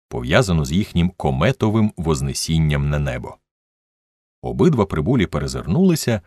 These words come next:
і, трохи поцеремонившись, кому першому взяти слово, дійшли висновку, що порядок цей визначив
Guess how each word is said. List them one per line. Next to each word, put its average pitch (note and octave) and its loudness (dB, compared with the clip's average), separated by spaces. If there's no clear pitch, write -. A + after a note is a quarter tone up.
і, F2+ 0
трохи - -2
поцеремонившись, D#2+ -2
кому F#2+ 2
першому E2+ -2
взяти C#2+ -4
слово, F#3 2
дійшли D#2+ 2
висновку, D3 2
що - 0
порядок E3 4
цей A#2 2
визначив B2+ 2